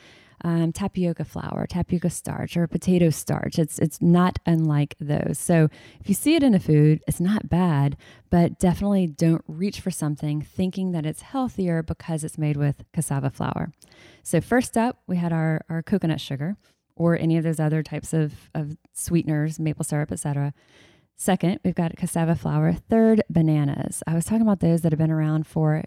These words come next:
decades, and they just continue to get so much glory. And bananas are that for potassium. So potassium-rich diet, it is linked to lower blood pressure. It's linked to a reduced risk of stroke.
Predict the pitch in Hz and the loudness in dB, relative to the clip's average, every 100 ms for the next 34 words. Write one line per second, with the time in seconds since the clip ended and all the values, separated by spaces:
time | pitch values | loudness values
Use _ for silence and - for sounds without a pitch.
0 | - 151 165 156 151 - 160 156 156 147 | -10 -6 0 2 0 -4 -2 0 0 0
1 | 143 - - 156 156 156 151 147 - 151 | -2 -4 -8 -2 0 2 0 -2 -4 -4
2 | 151 147 - 151 147 147 143 143 139 147 | -2 -6 -6 -6 -2 0 2 0 0 -2
3 | 139 151 175 - - _ _ - - 254 | 0 0 -2 -12 -20 _ _ -12 -4 2
4 | 226 202 170 160 156 147 147 - - - | 4 2 0 0 2 2 0 -2 -10 -20
5 | _ - 185 175 175 175 175 175 170 170 | _ 0 2 4 2 2 2 4 4 4
6 | 175 - 165 156 151 147 - - 156 151 | 2 0 -2 0 0 -2 -4 -2 0 0
7 | - 143 139 - - - - - - 180 | -2 -4 -6 -8 -10 -8 -10 -10 0 0
8 | 147 - _ _ _ - 190 180 180 240 | 0 -8 _ _ _ -18 -6 -4 -2 0
9 | 247 247 - 170 151 151 - - - 160 | 2 0 -2 -4 -2 -2 -4 -6 -2 0
10 | 160 156 160 160 - 170 160 147 143 160 | 0 0 0 0 -2 -2 0 0 0 0
11 | 156 143 - 135 - - - 160 156 - | -4 -6 -6 -10 -10 -10 -8 -4 -4 -4
12 | 160 151 147 151 170 165 - 156 - 151 | -4 -2 -2 -2 -2 -2 -4 -8 -8 -10
13 | - - 147 147 | -12 -4 -2 -2